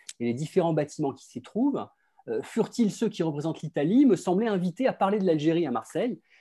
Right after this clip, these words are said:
et donc il semblait naturel de consacrer une journée à ce pays. Ensuite, deuxième raison, parce que l'Algérie est présente à l'intérieur de l'exposition avec l'œuvre Chrysanthème d'Amina Menia, qui, en dialogue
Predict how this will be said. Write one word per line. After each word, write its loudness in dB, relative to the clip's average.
et 2
donc 4
il -2
semblait 2
naturel 2
de 0
consacrer -4
une 2
journée 2
à 0
ce -6
pays. -8
Ensuite, -2
deuxième 0
raison, -4
parce -6
que 4
l'Algérie 4
est 0
présente -2
à -4
l'intérieur -2
de 0
l'exposition -6
avec 0
l'œuvre 4
Chrysanthème -2
d'Amina 0
Menia, -4
qui, -6
en -2
dialogue -2